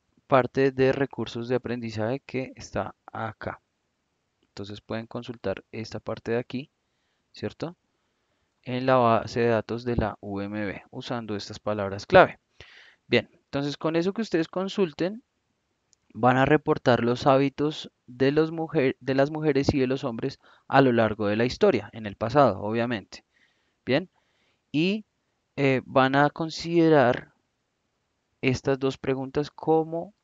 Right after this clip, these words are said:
su base para dar respuestas. Entonces, en la primera dice, "What did men and women used to do?" ¿Qué solían hacer los hombres y las mujeres? Segunda pregunta, "What were men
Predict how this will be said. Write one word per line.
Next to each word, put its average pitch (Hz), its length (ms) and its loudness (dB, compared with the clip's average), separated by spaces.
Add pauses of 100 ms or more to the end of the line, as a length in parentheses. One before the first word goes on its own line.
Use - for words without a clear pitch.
(120)
su - 260 -10
base 123 400 2
para 135 260 0
dar 107 240 0
respuestas. 104 580 -8
Entonces, 101 340 -12
en 127 220 -10
la 131 80 -2
primera 117 360 -4
dice, 120 180 -2
"What 135 240 2
did 143 200 -2
men 147 260 -2
and 143 140 -4
women 131 300 -6
used 127 360 -6
to 139 100 -6
do?" 185 120 -2 (480)
¿Qué 147 120 -2
solían 156 440 2
hacer 147 300 -2
los 127 200 -4
hombres 135 320 -6
y 147 60 -8
las 131 180 0
mujeres? 123 640 -4 (1500)
Segunda 117 400 -4
pregunta, 143 380 -2
"What 127 200 0
were 143 240 4
men 156 560 0